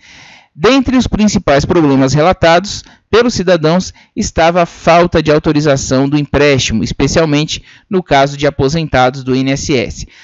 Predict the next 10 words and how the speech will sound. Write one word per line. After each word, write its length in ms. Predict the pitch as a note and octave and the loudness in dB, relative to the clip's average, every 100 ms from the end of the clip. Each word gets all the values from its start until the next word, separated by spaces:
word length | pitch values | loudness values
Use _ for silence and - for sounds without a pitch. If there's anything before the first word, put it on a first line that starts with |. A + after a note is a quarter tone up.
| - | -6
As 140 | C3+ C#3 | -4 0
queixas 380 | F3 F3 E3+ | 0 0 0
envolviam 480 | F#3 F#3+ E3+ D3+ F#3 | 0 2 2 2 0
pessoas 600 | - D3 - G3 A3+ A3+ | 0 -4 -2 2 4 2
que 140 | - G3 | 0 0
não 180 | G3 | 2
solicitaram 760 | B3+ A3+ A3 G#3+ G3 D#3+ D#3 E3 | 2 2 0 -2 -2 0 0 0
os 80 | D#3+ | 0
serviços 600 | G3 E3+ D#3+ E3+ F#3 - | 0 0 -2 -4 -6 -6
e, 220 | - C3+ | -2 -2